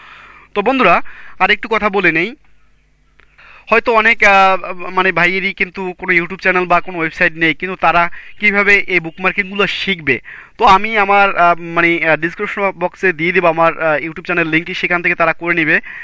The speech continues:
তো, আহ, তাহলে অনেকটা, মানে, ভালো হবে। তো বন্ধুরা, আরেকটি আমি site দেখাবো, সেটি হলো, আহ, যে কুয়ারা ডট কম। কুয়ারা ডট কমের সাথে হয়তো অনেকেই পরিচিত না, আবার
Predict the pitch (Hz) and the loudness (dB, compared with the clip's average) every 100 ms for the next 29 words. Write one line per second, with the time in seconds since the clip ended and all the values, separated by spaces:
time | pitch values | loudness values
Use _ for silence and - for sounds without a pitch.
0 | - - - 196 196 196 190 165 151 151 | -18 -20 -6 0 2 0 -2 -2 -2 0
1 | 170 185 185 185 202 170 - - - 170 | 0 0 0 -2 -2 -6 -14 -20 -8 -2
2 | 170 160 175 170 156 170 - - - - | 0 0 0 -2 -2 -2 -4 -16 -20 -20
3 | _ - 196 254 233 180 208 - 214 202 | _ -6 -4 2 4 4 2 0 -2 0
4 | 208 180 175 175 175 180 185 175 185 190 | -2 -2 0 -2 -2 -2 -2 -2 -2 -2
5 | 175 233 - - - 165 170 165 165 151 | -2 -4 -12 -20 -8 2 4 4 2 0
6 | 151 - 185 185 185 156 - 131 120 131 | -4 -2 2 4 4 0 -4 -10 -10 -14
7 | - 185 190 190 180 190 190 190 180 180 | -6 0 2 2 -2 -6 -4 -4 -4 -4
8 | 175 170 175 196 - 160 175 175 160 151 | -4 -4 -4 -6 -12 -12 -10 -8 0 2
9 | 151 160 | 2 0